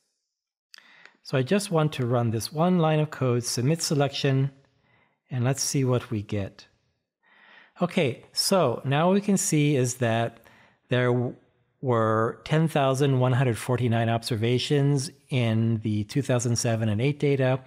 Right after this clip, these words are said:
There were ten thousand five hundred and thirty-seven observations in the two thousand nine data. And now when I stacked them,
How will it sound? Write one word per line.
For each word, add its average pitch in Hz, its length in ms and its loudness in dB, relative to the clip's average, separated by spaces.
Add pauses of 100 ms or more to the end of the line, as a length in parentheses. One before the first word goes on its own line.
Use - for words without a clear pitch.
(440)
There 123 120 0
were 113 120 0
ten 143 300 0
thousand 123 440 0
five 123 260 -2
hundred 123 220 0
and 113 100 0
thirty-seven 117 480 -2
observations 110 840 -2
in 117 160 -2
the 107 120 -2
two 120 140 -6
thousand 104 360 -6
nine 156 300 0
data. 127 500 0 (400)
And 127 220 0
now 135 260 2
when 139 180 2
I 113 120 0
stacked 160 580 -2
them, 117 460 0